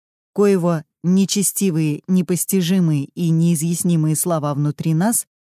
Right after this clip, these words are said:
не душа наша произносит, а богоненавистник бес,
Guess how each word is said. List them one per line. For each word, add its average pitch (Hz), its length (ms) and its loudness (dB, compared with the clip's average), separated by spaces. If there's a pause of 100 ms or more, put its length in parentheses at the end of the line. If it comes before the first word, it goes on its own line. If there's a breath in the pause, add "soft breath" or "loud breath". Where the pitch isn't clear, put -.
не 196 180 4
душа 190 380 0
наша 160 260 -2
произносит, 131 760 -6 (640)
а 196 140 2
богоненавистник 202 1000 2
бес, 160 440 -2